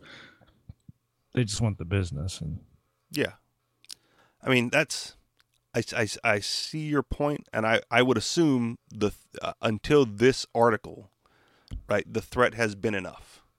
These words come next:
Speaker 1: Oh, yeah.
Speaker 2: Right.
Speaker 1: Well, I mean, the threat, the threat is, is way not, not appropriate at all. I mean, but for, for the most part, neither is the,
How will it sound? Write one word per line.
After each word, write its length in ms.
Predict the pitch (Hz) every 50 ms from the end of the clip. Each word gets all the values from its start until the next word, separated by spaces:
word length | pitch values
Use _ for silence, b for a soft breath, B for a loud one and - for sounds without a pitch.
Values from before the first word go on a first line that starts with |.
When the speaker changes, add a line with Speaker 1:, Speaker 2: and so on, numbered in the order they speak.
| _ _ _ _ _ -
Speaker 1:
Oh, 120 | 175 156
yeah. 120 | 127 123
Speaker 2:
Right. 160 | 98 98 95 95
Speaker 1:
Well, 80 | 147
I 40 | 156
mean, 140 | 160 151 135
the 80 | 127
threat, 300 | - - 165 175 156 - _ -
the 120 | 123 123
threat 260 | - - 151 160 - -
is, 280 | 117 107 104 98 110 151 -
is 240 | 123 113 104 101 98 - - _ -
way 380 | 117 120 120 120 110 101 95 - _ _ _ _ _ _ _ _ _ _ _ _ _ _ _ _ -
not, 260 | 117 117 117 110 - _ - 165 -
not 200 | 120 113 117 117
appropriate 520 | 98 92 - 127 120 - - 95 90 90 90
at 100 | 92 95
all. 380 | 107 104 87 - - 90 104 110
I 40 | 101
mean, 220 | 95 95 95 92 B B B B B B B B B _ -
but 280 | 117 117 107 104 - _ _ _ _ _ _ _ _
for, 160 | - - 135 - -
for 120 | - 131
the 80 | 113 117
most 320 | 117 127 135 - - -
part, 280 | - 113 107 101 - -
neither 300 | 117 117 113 107 104 101
is 220 | 104 98 95 -
the, 200 | - 101 98 -